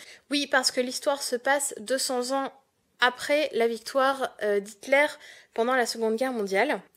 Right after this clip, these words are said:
C'est donc une dystopie. Krista travaille dans un endroit très particulier qui s'appelle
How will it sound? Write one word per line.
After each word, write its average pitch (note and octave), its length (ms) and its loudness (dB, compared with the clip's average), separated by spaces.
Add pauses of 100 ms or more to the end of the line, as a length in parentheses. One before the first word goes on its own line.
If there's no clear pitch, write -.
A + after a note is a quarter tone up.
(100)
C'est - 220 -2
donc F#3+ 280 -6
une G3+ 120 -4
dystopie. A#3+ 560 -4 (560)
Krista D4+ 300 2
travaille E4 280 2
dans A#3 200 0
un A3+ 100 0
endroit B3 220 -2
très C#4 220 -4
particulier A#3+ 520 -10
qui - 140 -18
s'appelle A#3+ 340 0